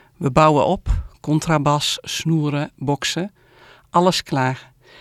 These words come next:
Even testen in de microfoon. Ik vlucht in mijn ziel. Weg van de kale ruimte waar Harry vragend naar me staat te kijken. Je moet echt even iets zeggen, Kat, in die microfoon. Starende ogen, afwachtende houdingen.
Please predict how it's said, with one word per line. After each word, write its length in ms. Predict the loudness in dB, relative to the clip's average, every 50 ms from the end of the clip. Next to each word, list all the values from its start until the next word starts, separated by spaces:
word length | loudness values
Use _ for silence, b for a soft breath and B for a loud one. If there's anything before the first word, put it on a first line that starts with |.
| B B B B B
Even 340 | B 2 2 2 2 -2 -2
testen 340 | 0 0 0 0 0 0 2
in 60 | 2
de 60 | 2 2
microfoon. 720 | 2 0 0 -2 -6 -4 -2 0 0 0 0 -2 -4 -6 _ _ b b b b b b b b b b
Ik 220 | b -18 -16 -14
vlucht 380 | -10 -4 -2 -2 -2 -2 -4 -6
in 160 | -2 0 0
mijn 200 | 2 2 2 0
ziel. 420 | 0 0 -2 -2 -2 -4 -8 -10 _ _ b b b b b b b b b b
Weg 260 | 0 0 0 0 0
van 140 | 2 2 2
de 60 | 2
kale 400 | 2 2 2 4 4 6 4 6
ruimte 380 | 6 6 6 6 4 2 0 0
waar 140 | 0 0 0
Harry 260 | 0 0 0 -2 -2
vragend 480 | -4 -2 0 0 0 0 0 -4 -4
naar 140 | -2 0 0
me 60 | 0
staat 260 | -2 -4 -6 -6 -6 -8
te 80 | -8 -6
kijken. 440 | -6 -6 -6 -6 -6 -8 -8 -10 -10 b b b b b b b b b b b
Je 100 | b -2
moet 200 | -2 -2 -2 0
echt 300 | 0 0 0 -2 -2 -2
even 240 | 0 0 0 -2 -4
iets 140 | -4 0 0
zeggen, 260 | 0 0 0 0 0
Kat, 300 | 0 0 0 0 -2 -4 -2
in 160 | 0 0 2
die 120 | 2 2
microfoon. 680 | 0 0 0 -2 -6 -6 -4 -2 -2 -2 -2 -4 -6 -10 _ _ _ _ _ _ b b b b b b b b b
Starende 640 | b -8 -4 0 2 2 2 2 2 2 0 0 -2
ogen, 440 | -4 -4 -6 -6 -6 -8 -8 -8 -10 b b b b b b b b
afwachtende 600 | b -6 -4 0 2 0 0 0 0 0 0 0
houdingen. 560 | 2 2 2 2 2 2 0 -2 -2 -4 -6